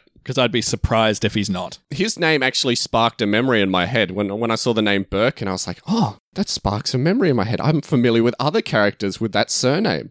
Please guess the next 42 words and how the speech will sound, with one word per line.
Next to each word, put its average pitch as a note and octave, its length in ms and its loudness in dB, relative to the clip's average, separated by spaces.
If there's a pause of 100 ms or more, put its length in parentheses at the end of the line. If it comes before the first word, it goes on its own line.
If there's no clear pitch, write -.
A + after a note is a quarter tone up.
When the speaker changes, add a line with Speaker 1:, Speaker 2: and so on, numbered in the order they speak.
(140)
Speaker 2:
Like, G#2 180 0
I'd G#2+ 120 2
heard B2+ 240 0
of A#2 80 -2
them F#2 300 -2
just G#2 160 -6
via G2+ 260 2
proxy." - 520 -4 (160)
Speaker 1:
Mm. E3+ 160 -2
Speaker 2:
So A#2+ 80 -2
I G2+ 200 -2
finally B2 340 0
got A#2 100 2
a A2 60 2
little A2 180 4
bit G#2 140 2
of, F#2+ 180 0
like, G2+ 240 0
assistance - 760 0
in A#2+ 120 2
my G#2 160 2
plot - 320 -4
there. C#2+ 220 -2
Like, F2 240 -8
I F#2+ 60 -6
could G#2 140 -8
work G#2+ 240 -2
in G#2+ 60 2
a G#2 60 2
few G#2+ 180 0
details G2+ 480 -2
that F#2+ 100 -4
I F#2 60 0
think - 200 -8
you E3+ 80 2
Speaker 1:
Well, E3 100 4
Speaker 2:
might G2+ 100 -2
skip - 240 -8
over. D#2 280 -2 (280)
Speaker 1:
Birkin F3 420 0
is C#3 160 -4
a B2 260 2